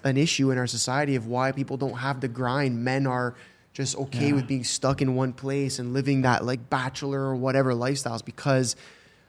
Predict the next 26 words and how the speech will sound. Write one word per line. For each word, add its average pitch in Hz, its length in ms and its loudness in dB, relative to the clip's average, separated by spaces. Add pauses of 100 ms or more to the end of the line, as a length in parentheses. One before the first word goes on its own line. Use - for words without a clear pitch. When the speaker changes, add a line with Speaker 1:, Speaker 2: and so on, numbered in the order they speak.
(380)
Speaker 1:
that, 127 260 4 (100)
it's 127 220 2
not 143 160 8
being 143 140 2
pro-, - 180 -2
it's 147 160 -2
like 147 160 2
the 135 60 -2
family's 143 400 4
not 135 160 2
being 135 160 2
promoted 139 420 0
anymore, 110 360 -2
right? 113 360 0 (380)
Speaker 2:
It's - 160 0
also, 196 260 4
like, 120 340 6
we, 120 380 6
the 113 200 2
accessible, 117 520 2
like, 113 300 2
the 107 80 2
growth 120 260 6
of 110 160 2
technology, 110 540 0
right? 131 260 2